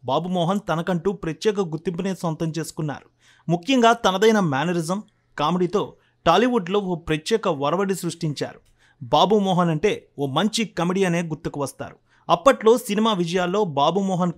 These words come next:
కామెడీ కీలక పాత్ర పోషించేది. అప్పటి దర్శకులు సైతం బాబు మోహన్ని దృష్టిలో పెట్టుకుని కామెడీ సీన్స్ కూడా రాసేవారు. కమెడియన్గా మాత్రమే కాదు, హీరోగాను పలు సినిమాల్లో నటించి మెప్పించారు. చెప్పాలంటే కామెడీని పండించడంలో ఆయన స్టైలే వేరు.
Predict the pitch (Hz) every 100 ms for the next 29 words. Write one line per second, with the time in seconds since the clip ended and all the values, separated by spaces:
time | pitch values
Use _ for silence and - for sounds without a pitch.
0 | - 143 160 208 - - 220 214 185 185
1 | 185 185 180 170 170 156 139 - _ _
2 | _ 139 - 160 131 139 147 214 220 214
3 | 190 180 220 151 165 185 190 175 190 156
4 | 156 - 185 170 160 170 214 175 - _
5 | _ - 165 202 208 - 208 226 - 190
6 | 185 180 - 165 131 - - - - -
7 | 170 214 262 247 226 220 214 214 202 165
8 | - - _ 151 170 190 180 156 - 170
9 | 170 170 170 180 180 175 175 185 175 160
10 | 165 147 143 120 - _ _ _ - 156
11 | 220 208 165 175 208 208 160 190 220 208
12 | - 151 180 165 170 170 185 - - 139
13 | 139 - - 135 156 165 147